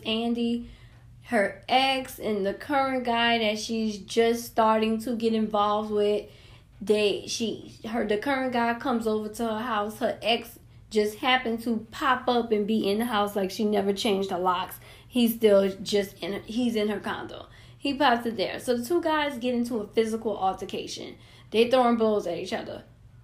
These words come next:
Well, the ex seemed like he kinda got the best of it, <laughs> of him. And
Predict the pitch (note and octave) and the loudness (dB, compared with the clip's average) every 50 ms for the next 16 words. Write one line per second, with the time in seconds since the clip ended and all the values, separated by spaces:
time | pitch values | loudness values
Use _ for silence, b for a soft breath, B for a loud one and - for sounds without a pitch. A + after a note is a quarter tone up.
0 | - - - - B3 C#4 D4 C#4+ C4 A#3 A#3 - - - D#4+ G4 D5+ B4+ - - | -20 -20 -14 -2 4 6 8 8 8 6 6 4 4 4 4 4 4 2 0 0
1 | - D#4+ D4+ D4+ D4 D4 D4 E4+ F#4 F4+ G4 E4 C#4 C4+ B3 B3 A#3 A3+ A3+ G3 | 2 2 4 4 4 2 2 2 0 2 2 2 2 2 4 4 2 2 2 -2
2 | F#3 - F#3+ G#3 C#4+ C5 - - A#3+ A3 G3 G3 G3+ A#3+ C#4+ D4+ - - - - | 0 4 8 8 8 8 6 4 6 6 6 8 10 12 12 12 10 8 2 -4
3 | - - - - F4 C#4+ D4 C#4 B3+ C#4+ D#4+ D#4+ A#3 G#3 G#3 G#3 G#3+ - B B | -4 -2 4 6 10 10 12 10 10 10 8 6 8 6 6 4 2 -2 B B
4 | B B B B B B B B B - C4 C4+ C4+ C4 C4 B3+ B3 A#3 A#3+ - | B B B B B B B B B 12 12 12 12 12 12 10 8 6 2 -2
5 | - | -8